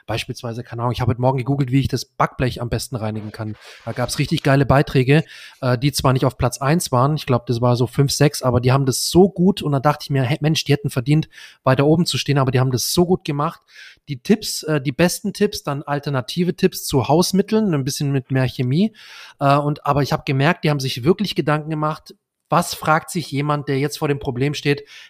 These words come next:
der hat ein verdrecktes Backblech und möchte das wieder schön blitzeblank haben.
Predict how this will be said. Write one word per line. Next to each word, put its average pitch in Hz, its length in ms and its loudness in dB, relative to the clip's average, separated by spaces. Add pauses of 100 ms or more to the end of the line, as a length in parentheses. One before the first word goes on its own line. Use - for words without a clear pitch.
der 120 80 0
hat - 160 0
ein 143 60 -2
verdrecktes 127 500 -2
Backblech - 400 0
und 131 60 0
möchte 131 220 0
das 123 140 -4
wieder 131 160 2
schön 131 240 -2
blitzeblank 120 540 -4
haben. 113 320 -6